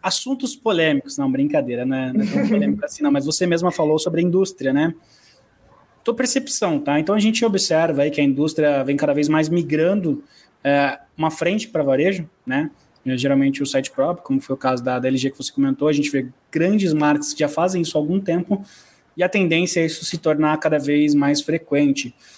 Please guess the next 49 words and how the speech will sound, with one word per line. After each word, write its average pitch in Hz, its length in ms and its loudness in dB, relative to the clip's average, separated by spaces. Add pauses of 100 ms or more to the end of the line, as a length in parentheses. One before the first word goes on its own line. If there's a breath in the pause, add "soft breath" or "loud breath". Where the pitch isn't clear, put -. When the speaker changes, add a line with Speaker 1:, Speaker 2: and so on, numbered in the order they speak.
(260 loud breath)
Speaker 1:
Eu, 143 240 2
se 143 120 0
eu 165 40 2
não 160 60 2
me 160 60 2
engano, 160 200 2
foi 170 120 0
a 160 40 2
Adidas 160 420 0
que - 120 -10
falou 147 180 0
que 147 80 -2
até 151 120 -2
dois 151 160 0
mil 160 100 2
e 151 40 2
vinte 156 180 0
e - 20 0
cinco 170 220 -2
quer 170 140 -2
ter 160 100 -2
uma 160 140 2
expressividade 160 680 -2
muito 220 260 0
grande 175 460 -2 (260 soft breath)
pelos 170 160 0
canais 185 240 0
direto 190 400 0 (360)
de 139 160 -2
venda 151 320 2
no, 147 400 0
no 151 120 0
varejo, 165 460 2
né? 147 300 2 (360 loud breath)
E 170 100 0
a 180 40 2
gente 190 240 -2
pensa, 175 380 -2 (160)
"Poxa, 180 240 0
é - 20 0
uma 165 80 -2
marca 170 320 0
que 175 100 -4
sempre 180 360 0
trabalhou 170 340 0
nos 190 140 0
parceiros, 185 720 -2
né? 139 340 0
Speaker 2:
Uhum. 160 240 -4